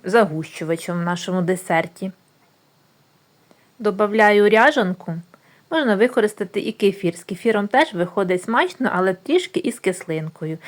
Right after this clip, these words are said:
Якщо ви хочете, щоб було солодше, добавте підсолоджувач або вже використайте одну чайну ложечку цукру. Дивіться на ваш смак, можна меду добавити. Все переминаю за допомогою ось такого блендера.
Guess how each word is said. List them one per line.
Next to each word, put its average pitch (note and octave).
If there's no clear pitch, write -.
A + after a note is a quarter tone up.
Якщо A3+
ви A3
хочете, G#3+
щоб G3+
було G#3+
солодше, A3+
добавте G#3
підсолоджувач A3
або G3
вже F#3
використайте F#3
одну F#3
чайну F#3
ложечку F3
цукру. D4
Дивіться G3
на G3+
ваш G3
смак, F#3+
можна A#3+
меду C4
добавити. A3+
Все C4+
переминаю G3+
за F#3
допомогою F#3
ось F3+
такого F#3
блендера. D4